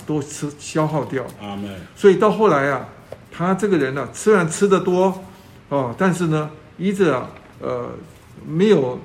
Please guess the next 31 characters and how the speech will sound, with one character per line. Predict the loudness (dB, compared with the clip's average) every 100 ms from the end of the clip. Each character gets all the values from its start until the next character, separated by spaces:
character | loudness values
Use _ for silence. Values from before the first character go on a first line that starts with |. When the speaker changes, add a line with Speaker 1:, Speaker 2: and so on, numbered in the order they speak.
| -6
Speaker 1:
明 | -2 0
显 | 0 -4
的 | -6
成 | -10 -10 -8
长 | -6 -6
出 | -8 -10
来， | -10 -16 -20 -20 -12
啊。 | -10 -10 -12 -20 -20 -20 -4
那 | 0 0 -2 -10 -20 -8
李 | -4 0
弟 |
兄 | 0 2
在 | 0
后 | 2 2
来 | 2
就 | 2 -2
点 | -2 -4 -4
出 | -2
来， | -2 -4 -10 -20 -20 -12
这 | -4
个 | 0
到 | 2 2
底 | 2 -2
啊， | -6 -12 -14 2
吞 | 4 4
吃 | 4 4
我 | 4
们 | 0 -4
这 | -2
个 | -2 -2 -12 -20 -20 -12
强 | -10 -8